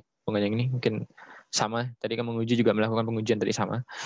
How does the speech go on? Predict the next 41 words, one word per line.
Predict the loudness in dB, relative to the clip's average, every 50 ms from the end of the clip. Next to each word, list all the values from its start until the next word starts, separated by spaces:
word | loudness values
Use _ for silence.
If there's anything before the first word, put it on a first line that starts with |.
| -8 -8 -4 0
Nah, | 2 2 2
yang | 2 2 0
ketujuh | 0 2 4 4 2 4 4 4 4 4
adalah | 4 2 2
melakukan | 2 0 -2 -2 -2 -2 -4 -2
review | -2 -4 -4 -4 -2 0 2 4 4 2
kepada | 2 2 2 2 2
semua | 2 0 0 0 -2 0
vendors | 0 0 -2 0 2 2 2 2 2 0
yang | -2 0 0
memiliki | -2 -2 0 0 2
riwayat | 2 2 0
pembelian | -2 -2 0 2 2 2 2 0
yang | -2
signifikan. | -2 -2 0 -2 -2 -2 -2 -4
Nah, | -4 -4
ini | -6 -6
juga | -4 -4 -4 -4
sama | -2 -2 -2 0 0
dengan | 0 0 0
tadi | 2 2 4 6 6
ya. | 4 4 0 _ _ _ _ _ _ _ _ _ _
Nah, | 2 4
yang | 6
kita | 6 6 6
minta | 4 4 2 2 2
konfirmasi | 2 2 0 0 0 0 0 0 0 0 0 2 2
ya, | 2 2
ini | 2 4 4
juga | 6 6 4 4 2
me-, | 0 -2 0 0 -2 -4 -6 -8 _ -20 -20 -20 _ -2
menambahkan | 0 0 0 0 0 0 -2 0 0 -2 -2
yang | -2 -4 -4
nomor | -4 -6 -2 0
dua | 0 2 2 2
ya, | 2 2
jadi | 2 2
kan, | 2 0 -2 -2 -2 -2
eh, | -2 0 0 -2 -2 -4 -4 -4 -2 -2
dan | -2 -2
signifikan. | -2 -4 -4 -2 -2 -2 -2 -2 -4 -4